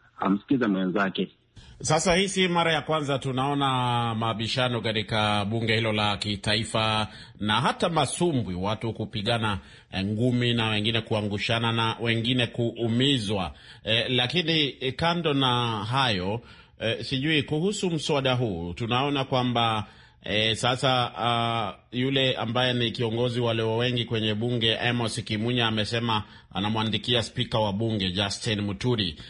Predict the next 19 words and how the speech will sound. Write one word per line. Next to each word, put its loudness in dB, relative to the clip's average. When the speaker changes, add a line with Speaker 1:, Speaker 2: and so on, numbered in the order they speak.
Speaker 2:
eh, 2
kwamba 0
wafanye 0
kikao -2
kingine, 0
eh, 0
cha, 0
ambacho -2
ni 2
maalum, 2
eh, -4
ku-, -4
ku-, -6
kama 2
mwendelezo 0
wa 0
kikao 0
hicho 0
kilicholeta 0